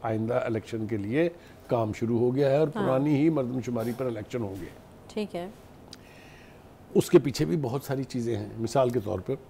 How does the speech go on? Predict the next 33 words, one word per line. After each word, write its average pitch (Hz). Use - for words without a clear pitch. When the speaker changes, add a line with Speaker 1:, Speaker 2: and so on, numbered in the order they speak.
Speaker 1:
अगर 131
नई 131
मरदमशुमारी 160
के 139
तहत 117
इलेक्शंस 107
होते 101
हैं 120
तो 131
फिर 160
पंजाब 123
की 139
छः 147
सात 113
सीटें 120
बलूचिस्तान 107
को 110
चली 73
जाएंगी। 180
Speaker 2:
हम्म, 190
हम्म। 170
Speaker 1:
ये 127
भी 143
नुकसान 113
आप 110
सोच 104
लें 113
किसका 107
होगा। 90
Speaker 2:
सही 190
है। 175
Speaker 1:
या, 110
या 135